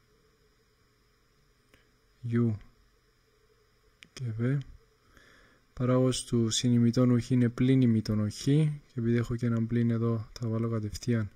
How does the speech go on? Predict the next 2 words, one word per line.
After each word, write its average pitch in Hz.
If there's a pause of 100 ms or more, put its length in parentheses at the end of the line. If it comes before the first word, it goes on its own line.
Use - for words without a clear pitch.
(640)
συν 113 (840)
ημιτόνο 110